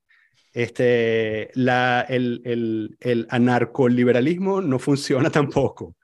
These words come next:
¿no? Porque, o sea, la República de Weimar y todo eso, ¿no? Entonces, eh,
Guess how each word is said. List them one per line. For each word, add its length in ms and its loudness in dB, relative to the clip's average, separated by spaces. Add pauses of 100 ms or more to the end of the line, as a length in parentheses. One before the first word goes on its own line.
(140)
¿no? 320 -6
Porque, 680 -2
o 20 -4
sea, 140 0
la 100 0
República 380 -4
de 60 0
Weimar 380 0
y 60 -6
todo 180 -8
eso, 120 -18
¿no? 100 -14 (540)
Entonces, 540 0 (380)
eh, 440 -14